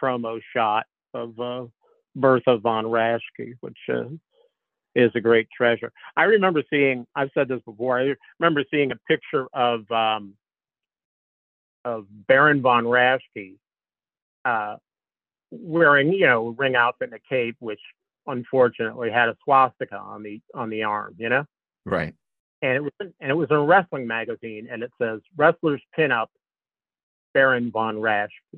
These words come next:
Speaker 1: You should tear that out and put it up on your wall.
Speaker 2: <laughs>
Speaker 1: I'm saying, guy or girl,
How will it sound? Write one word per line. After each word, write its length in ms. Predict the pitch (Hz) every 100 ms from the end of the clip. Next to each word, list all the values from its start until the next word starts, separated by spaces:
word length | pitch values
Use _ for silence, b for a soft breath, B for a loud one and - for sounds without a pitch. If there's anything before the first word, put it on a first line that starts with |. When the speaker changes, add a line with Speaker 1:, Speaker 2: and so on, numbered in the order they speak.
| - _ -
Speaker 1:
You 60 | 127
should 160 | 127 - -
tear 200 | 135 127
that 200 | 120 117
out 220 | 113 120
and 100 | 117
put 120 | -
it 80 | 117
up 120 | 110
on 140 | 117 107
your 120 | 104
wall. 280 | 104 107 - _ -
Speaker 2:
<laughs> 520 | - - - - -
Speaker 1:
I'm 220 | 135 180 -
saying, 380 | 139 117 117 - _ _ 117
guy 440 | 135 165 220 226 180
or 220 | 170 151
girl, 480 | 113 135 131 101